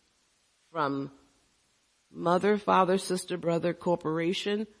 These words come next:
to local, to international levels. Every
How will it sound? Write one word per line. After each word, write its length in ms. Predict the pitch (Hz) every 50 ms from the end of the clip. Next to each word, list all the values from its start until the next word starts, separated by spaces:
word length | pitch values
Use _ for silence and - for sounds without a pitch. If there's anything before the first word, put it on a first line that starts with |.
| _ _ _ _ _ _ _ _ -
to 520 | - 190 180 175 170 170 165 160 160 160 - _ _ _ _ _ _ _ _ _ _ _ - 170
local, 540 | 180 175 202 196 - 208 208 208 208 208
to 480 | 208 208 - - 185 175 170 170 165 175 - _ _ _ _ _ _ _ _ -
international 1160 | 208 220 226 214 - 233 220 208 208 202 196 190 185 190 202 196 - - 185 180 156 139 135
levels. 640 | 135 131 131 - - - - - - - - - _ _ _ _ _ _ _ _ _ _ _ _ _ _ _ _ _ _ _ _ _ _ _ _ _ _ _ _ _ _ _ _ _ _ _ _ _ _ _ _ _ _ _ _ _ _ _ _ _ _ _ _ _ _ _ _ _ _ _
Every 600 | 208 214 233 214 214 220 233 240 233 240 247 240